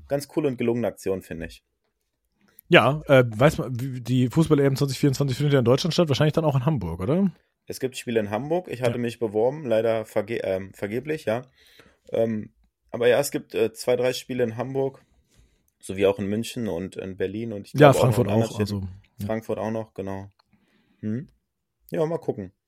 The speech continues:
Speaker 2: Schweiz gegen
Speaker 1: Wird auf
Speaker 2: Deutschland
Speaker 1: jeden
Speaker 2: spielt
Speaker 1: Fall
Speaker 2: zum Beispiel in, äh, in Frankfurt statt.
Speaker 1: Ah, okay, siehst du, kannst du hingehen.
Speaker 2: Ja,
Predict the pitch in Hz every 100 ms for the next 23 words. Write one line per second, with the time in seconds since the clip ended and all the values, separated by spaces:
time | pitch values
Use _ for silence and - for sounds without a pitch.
0 | _ _ _ _ - 139 139 131 165 110
1 | 101 - 104 98 101 - 98 98 98 101
2 | 92 92 92 95 90 87 85 85 85 87
3 | - 101 - - - _ _ _ _ _
4 | _ _ 139 120 87 - 98 92 90 -
5 | 147 - 104 - 143 113 87 90 _ _
6 | - - 175 120 147 202